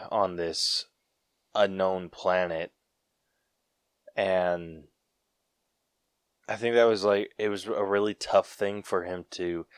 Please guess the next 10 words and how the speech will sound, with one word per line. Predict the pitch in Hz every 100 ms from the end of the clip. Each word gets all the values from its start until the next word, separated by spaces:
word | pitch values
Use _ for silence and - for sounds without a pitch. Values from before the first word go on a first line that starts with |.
| - _ -
to | 104
deal | 87 98 104
with. | 98 85
And | 95 107
it, | 92
it's, | 117 -
it's | - -
understandable | 120 143 147 - 120 117 135 110 95
both | - 117 123 110 -
directions | 117 95 95 117 - 160 156 175 175